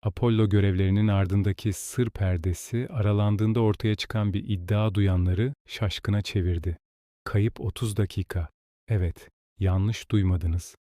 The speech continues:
Astronotların uzay yürüyüşleri sırasında kameraların kapandığı ve yaklaşık yarım saatlik bir kesinti yaşandığı söyleniyor. Peki bu süre zarfında neler oldu? Resmi açıklamalar,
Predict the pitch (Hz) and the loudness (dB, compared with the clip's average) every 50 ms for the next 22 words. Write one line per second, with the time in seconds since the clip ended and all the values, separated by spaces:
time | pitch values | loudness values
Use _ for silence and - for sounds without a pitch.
0 | _ _ _ _ _ _ - 104 82 - - - 110 104 101 101 - - - 107 | _ _ _ _ _ _ -6 -6 -6 -4 -4 -2 0 2 2 0 0 0 0 0
1 | 98 110 113 107 101 85 104 110 107 110 101 98 98 98 98 95 90 - - - | 2 2 2 0 0 0 0 2 2 2 2 2 2 2 2 0 0 -4 -4 -4
2 | 104 101 110 - - 101 101 95 - - 107 98 92 110 113 - - 101 98 113 | -2 -2 -2 -4 -2 -2 -2 -2 -2 -2 -2 -2 0 -2 -4 -2 0 2 2 2
3 | 120 120 117 110 107 107 117 113 - - 98 92 - - 98 95 95 87 104 113 | 4 4 4 4 4 4 2 2 0 0 -2 -2 0 0 0 2 2 2 0 0
4 | 127 131 120 110 98 95 95 95 - - 104 92 - - 135 - - 107 101 107 | 0 0 0 0 2 2 0 0 -2 -2 -4 -4 -2 -4 -6 -4 0 0 2 2
5 | 117 113 - - 107 95 95 - - 113 - - - 92 - 98 92 - - 98 | 2 0 -2 -2 -2 -2 -2 -4 -6 -8 -8 -8 -8 -8 -4 -4 -4 -2 -2 -4
6 | 90 - 104 101 98 90 - - 98 87 87 87 92 90 90 - - - 92 85 | -2 -2 0 0 0 0 -2 -2 -2 -2 0 0 0 -2 -2 -4 -4 -2 -2 0
7 | 82 82 80 82 82 80 82 82 - _ _ _ _ _ _ - 127 117 - - | 0 0 0 0 0 -2 -2 -4 -8 _ _ _ _ _ _ -6 -6 -6 -4 -2
8 | 117 113 120 156 156 117 104 120 - - - 127 120 127 117 117 123 117 107 - | -2 -2 -2 -4 -6 -6 -6 -6 -6 -4 -2 0 0 0 0 0 0 -2 -2 -2
9 | - 120 113 117 110 107 107 104 110 117 104 101 92 90 82 80 87 87 110 - | -2 -2 0 2 2 2 4 4 4 4 2 2 2 0 0 -2 -4 -4 -4 -8
10 | _ _ _ _ - 98 98 95 - - 117 113 110 107 98 - - - - 101 | _ _ _ _ -4 -2 -2 -2 -2 -2 0 0 0 0 0 -2 -6 -6 -4 -2
11 | 92 87 90 87 85 90 98 107 - - | 0 0 0 0 0 -2 -4 -4 -8 -12